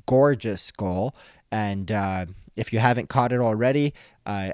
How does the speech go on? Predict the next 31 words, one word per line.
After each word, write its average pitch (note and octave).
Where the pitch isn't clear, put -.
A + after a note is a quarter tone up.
I C3
think D3
Nathan C3+
MacKinnon C3
deserves, A2+
uh, G#2
first, -
second, B2
and D3
third G#2+
star. G#2+
Not G#2
that G2
he's G2
gonna B2+
get F#2+
it F#2
this -
week, A#2+
but A#2+
I A#2
think B2+
he A#2+
does C3
deserve G#2+
it G#2+
just C#3+
for F3
that C#3+
video B2
of G#2